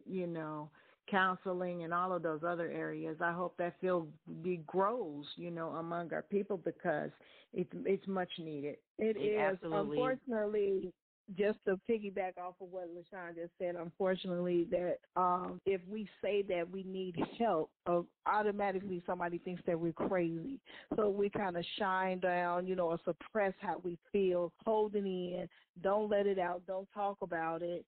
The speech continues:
Speaker 2: And this is how a lot of bad things start happening because at some point you gotta release it. You have
Speaker 1: Right.
Speaker 2: to release
Speaker 3: Absolutely.
Speaker 2: the feelings.
Speaker 3: Absolutely.
Speaker 2: And,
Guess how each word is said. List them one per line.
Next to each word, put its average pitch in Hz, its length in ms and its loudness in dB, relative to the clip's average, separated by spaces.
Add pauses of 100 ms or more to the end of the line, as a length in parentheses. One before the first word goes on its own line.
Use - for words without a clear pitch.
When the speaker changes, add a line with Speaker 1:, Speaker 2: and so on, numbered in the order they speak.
Speaker 2:
And 202 240 4
this 220 220 2
is 214 100 -16
how 190 240 2
a - 20 0
lot 185 260 4
of 175 140 0
bad 185 360 2
things 180 380 -2
start 170 300 2
happening 180 580 0
because 180 540 2 (120)
at 185 160 2 (100)
some 208 180 4
point 196 340 0
you 185 80 -2
gotta 175 280 2
release 170 420 -2 (120)
it. 110 140 -16
You 180 160 4
have 185 380 6
Speaker 1:
Right. 214 140 -8
Speaker 2:
to 196 260 2
release 190 380 0
Speaker 3:
Absolutely. 190 800 2 (160)
Speaker 2:
the 214 60 2 (720)
feelings. 170 280 -2
Speaker 3:
Absolutely. 196 1200 2
Speaker 2:
And, 113 80 -12